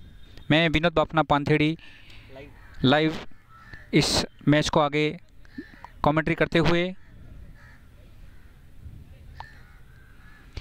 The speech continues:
यहाँ का वातावरण भी बहुत ही सुंदर है। डॉन बॉस्को स्कूल में बादल छाए हुए हैं, बारिश की इसकी कोई संभावना नहीं है, लेकिन फिर भी मौसम बहुत ही अच्छा है,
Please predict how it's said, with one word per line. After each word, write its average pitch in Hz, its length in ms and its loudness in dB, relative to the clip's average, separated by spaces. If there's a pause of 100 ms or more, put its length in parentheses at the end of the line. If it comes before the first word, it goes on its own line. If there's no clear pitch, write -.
(140)
यहाँ 220 120 4
का 262 120 2
वातावरण 240 400 4
भी 240 100 2
बहुत 202 240 0
ही 226 80 -4
सुंदर 214 340 2
है। 208 160 4
डॉन 202 220 2
बॉस्को 196 260 2
स्कूल 202 240 0
में 196 240 -2 (600)
बादल 175 280 2
छाए 190 240 4
हुए 190 200 6
हैं, 180 320 0 (300)
बारिश 175 240 0
की 220 80 2
इसकी 202 180 4
कोई 180 120 0
संभावना 175 440 0
नहीं 180 220 -2
है, 160 300 2 (800)
लेकिन 165 200 2
फिर 190 200 2
भी 185 120 2
मौसम 170 340 0
बहुत 165 200 2
ही 180 40 0
अच्छा 160 260 2
है, 156 260 2